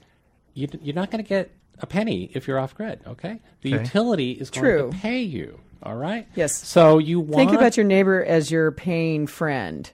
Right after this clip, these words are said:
Speaker 1: That's
Speaker 2: Got it.
Speaker 1: right.
Speaker 3: The guy who buys the bill at dinner.
Speaker 2: Okay, got it.
Speaker 1: So use the grid to your advantage, right?
Speaker 2: Mm-hmm.
Speaker 1: And, uh, that's how you get paid off, get paid down, pay your system off.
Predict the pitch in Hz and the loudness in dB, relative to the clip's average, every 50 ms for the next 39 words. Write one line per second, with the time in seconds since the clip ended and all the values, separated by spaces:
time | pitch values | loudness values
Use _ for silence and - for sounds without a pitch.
0 | _ _ - 139 139 151 160 - - - 98 98 101 98 90 90 - - _ - | _ _ -12 -10 -10 -10 -10 -10 -12 -10 -8 -6 -6 -6 -6 -8 -8 -10 _ -6
1 | 180 165 180 175 175 160 180 170 147 165 160 165 160 143 143 151 131 - 151 147 | -2 2 2 2 2 2 0 -2 0 0 0 0 -2 -2 -4 -6 -6 -4 -4 -2
2 | 143 139 - - - 147 131 127 117 110 120 131 - _ 113 107 107 - - - | -2 -4 -6 -6 -6 -6 -6 -4 -6 -6 -8 -10 -10 _ -10 -10 -10 -10 -8 -8
3 | 110 98 90 90 233 - - 104 107 95 90 - - - - 185 180 180 160 190 | -8 -2 0 2 2 2 2 0 -2 -2 -4 -6 0 4 6 8 8 8 6 4
4 | 240 269 285 294 269 - 403 359 226 - 214 214 214 214 202 - - - 196 180 | 4 6 6 6 4 2 0 -2 -2 0 2 2 4 4 2 0 -4 -8 -8 -4
5 | 170 180 190 214 220 220 196 185 170 - 190 202 214 208 - - - - - - | -2 -2 0 0 0 -2 -4 -6 -6 -6 -6 -6 -6 -8 -12 -14 -16 -20 -20 -20
6 | - - _ - 131 117 107 110 101 104 123 147 - _ _ - 147 147 147 151 | -20 -16 _ -4 -2 0 0 0 -2 -4 -6 -8 -8 _ _ -4 -2 -2 0 -2
7 | 151 147 - 135 135 135 135 131 - 139 143 147 175 - - - 180 180 175 175 | -2 -4 -4 -4 -4 -4 -4 -6 -6 -4 -2 -2 -2 -2 -4 -2 -2 -2 -2 -2
8 | 170 170 156 - - - 160 156 156 151 156 156 - - - _ _ _ _ - | -4 -6 -8 -8 -8 -6 -6 -4 -4 -6 -8 -10 -12 -18 -20 _ _ _ _ -6
9 | 139 - - - - - 147 147 147 143 139 139 127 127 131 135 139 - - 147 | -6 -6 -8 -14 -12 -10 -8 -6 -6 -6 -6 -6 -6 -4 -6 -6 -8 -8 -6 -6
10 | 139 139 143 135 - 131 120 - - 123 113 110 110 117 123 - | -4 -4 -6 -8 -8 -10 -12 -10 -10 -10 -8 -8 -8 -8 -10 -12